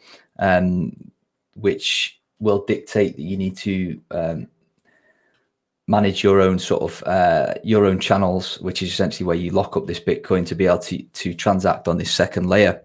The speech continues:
Um, so it's, uh, a little bit more of a hurdle to, to get on board with, um, but you, you sort of can save yourself a fair bit on fees, especially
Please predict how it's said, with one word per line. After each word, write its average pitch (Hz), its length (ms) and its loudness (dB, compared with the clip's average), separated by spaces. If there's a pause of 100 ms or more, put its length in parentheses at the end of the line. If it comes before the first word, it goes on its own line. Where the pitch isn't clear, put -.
(440)
Um, 92 400 2 (480)
so 98 320 4
it's, - 440 -2
uh, 92 160 6
a - 40 4
little 120 160 4
bit - 140 6
more 113 120 4
of 104 80 -2
a 101 40 -4
hurdle 107 380 2
to, 107 240 -8
to - 200 -12
get 98 140 2
on 95 160 0
board 98 240 2
with, 104 220 2 (180)
um, 90 480 0 (300)
but 92 200 0
you, 95 140 -4
you 95 400 -4
sort 87 240 -4
of - 340 -10 (100)
can 95 200 0
save - 300 2
yourself 92 500 0
a 90 80 -6
fair 90 240 2
bit - 160 -2
on 92 140 -2
fees, 104 440 -2
especially 92 600 -6